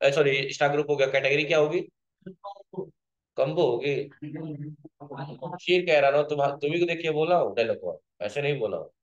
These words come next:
ये जो थोड़े होते हैं ठीक, वो ओवर कॉन्फिडेंस में गड़बड़ हो जाते हैं। कॉम्बो कौन सा group है ये? अभी आईवाल, Lenovo, Dell सब जिक्र कर चुका हूँ। ओवर कॉन्फिडेंस निकालिए सब चीजें, नुकसानदायक है।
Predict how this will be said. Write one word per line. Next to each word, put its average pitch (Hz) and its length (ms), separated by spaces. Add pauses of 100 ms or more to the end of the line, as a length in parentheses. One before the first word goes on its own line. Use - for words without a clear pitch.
(1400)
ये 98 60
जो 120 420
थोड़े 123 120
होते 147 280
हैं 170 140
ठीक, 170 200
वो 139 160
ओवर 147 140
कॉन्फिडेंस 135 400
में 123 120
गड़बड़ 113 260
हो 95 100
जाते 85 240
हैं। 73 80 (1120)
कॉम्बो 139 280
कौन 165 200
सा 151 100
group 123 280
है 95 340
ये? 101 140 (960)
अभी 120 140
आईवाल, 139 600
Lenovo, 135 480
Dell 139 180
सब 143 220
जिक्र 139 260
कर 143 220
चुका 127 200
हूँ। 107 280 (1600)
ओवर 139 260
कॉन्फिडेंस 147 440
निकालिए 147 360
सब 127 220
चीजें, 117 220
नुकसानदायक 123 600
है। 120 100